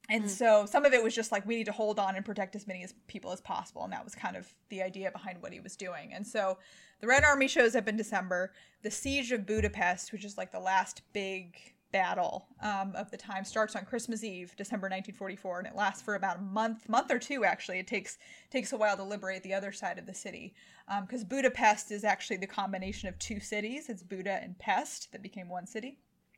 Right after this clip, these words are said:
Speaker 1: And Lutz was on one side. He, Lutz was on the opposite side of where the fighting was. And so that actually ends up benefiting him. He and his, his family, his wife, and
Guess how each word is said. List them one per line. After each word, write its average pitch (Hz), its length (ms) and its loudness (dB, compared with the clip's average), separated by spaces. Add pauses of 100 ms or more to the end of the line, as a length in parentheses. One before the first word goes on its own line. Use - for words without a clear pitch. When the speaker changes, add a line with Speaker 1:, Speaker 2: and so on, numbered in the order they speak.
(300)
Speaker 1:
And 202 240 -4
Lutz 220 260 -4
was 214 120 -8
on 202 180 -2
one 208 160 -4
side. 202 240 -2
He, 202 140 -10
Lutz 277 200 -4
was 339 120 -4
on 240 120 6
the 226 120 -6
opposite 262 420 2
side 196 200 2
of 190 60 -10
where 190 120 -6
the 190 80 -10
fighting 180 360 0
was. - 300 -8
And 202 100 -8
so 185 140 -6
that 185 160 2
actually 190 260 -6
ends 185 160 -6
up - 200 -6 (640)
benefiting 233 540 4
him. 208 240 -2
He 247 220 2
and 247 80 2
his, 214 200 -4
his 208 260 -6
family, 220 460 0
his 214 180 -6
wife, 202 440 4
and 185 140 -6